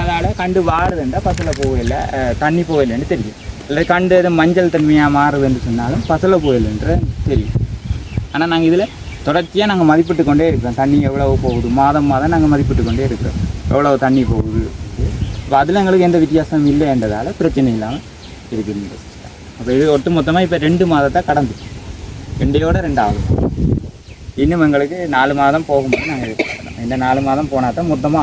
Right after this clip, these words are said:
ஆறு மாதத்துக்கு இந்த ட்ரிப்பர்ல இப்ப அடைப்பு வருதுன்னு பார்க்கிறோம். இப்ப அடைப்பு வருதா, வந்தாலும் எங்களுக்கு பிரச்சனை இல்லை. இதை தூக்கி நாங்க ஊற போட்டு, ம், பாஸ்பரிக் ஆசிட்ல ஊற போட்டு அந்த அமிலத்துல போட்டா கல்சியம் படிஞ்சிருந்தா கரைஞ்சிருந்தோம்.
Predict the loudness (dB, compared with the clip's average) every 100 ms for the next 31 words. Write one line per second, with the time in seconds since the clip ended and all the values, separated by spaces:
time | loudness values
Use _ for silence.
0 | 2 2 2 2 2 0 0 0 -2 -4
1 | -2 0 0 0 2 0 0 0 0 -2
2 | -4 -4 -8 -10 -12 -14 -14 -14 -14 -14
3 | -12 -2 0 2 0 0 2 4 6 6
4 | 4 4 4 4 4 4 4 2 0 2
5 | 2 0 -2 0 0 0 2 2 2 2
6 | 2 0 0 -2 -2 -6 -10 -10 -10 -10
7 | -10 -10 -10 -6 -6 -4 -6 -6 -8 -10
8 | -10 -4 -2 2 2 2 0 -2 0 2
9 | 4 2 2 -2 0 -4 -2 0 2 2
10 | 2 2 0 2 0 0 0 0 2 2
11 | 2 2 0 0 0 2 2 0 -2